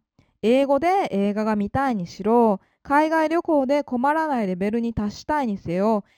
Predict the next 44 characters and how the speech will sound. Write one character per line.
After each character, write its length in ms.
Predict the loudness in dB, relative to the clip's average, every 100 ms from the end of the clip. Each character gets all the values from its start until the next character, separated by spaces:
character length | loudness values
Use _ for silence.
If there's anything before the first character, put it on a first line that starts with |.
| _ _
英 260 | -2 0 -2
語 120 | -4
が 80 | -4
で 140 | -4
き 120 | -4
る 100 | -6
と 140 | -6 -10
い 140 | -6 -6
い 40 |
こ 120 | -6
と 120 | -12 -12
が 120 | -10 -12
た 140 | -12
く 120 | -16
さ 180 | -8 -6
ん 80 | -4
あ 60 | -6
り 100 | -6
ま 160 | -14
す。 180 | -16 -20 _ _ _ _ _ _ _ _ _ _ _ _ _ _ _ _ _ -4
外 200 | -2 -2
国 260 | -2 -4
人 120 | -4 -6
の 60 |
友 240 | -6 -4 -4
達 200 | -6 -8
が 120 | -4
で 140 | -4
き 120 | -6
た 140 | -10 -8
り、 380 | -6 -6 -6 -12 _ _ _ _ _ _ _ _ _ _
海 300 | -2 0 0
外 200 | -2 -2
の 60 |
友 260 | -4 -4 -2
達 240 | -4 -4
の 120 | -6 -6
と 120 | -4
こ 120 | -2
ろ 80 | -2
を 20 |
訪 280 | -6 -12 -6
ね 140 | -6
て、 320 | -4 -6 -6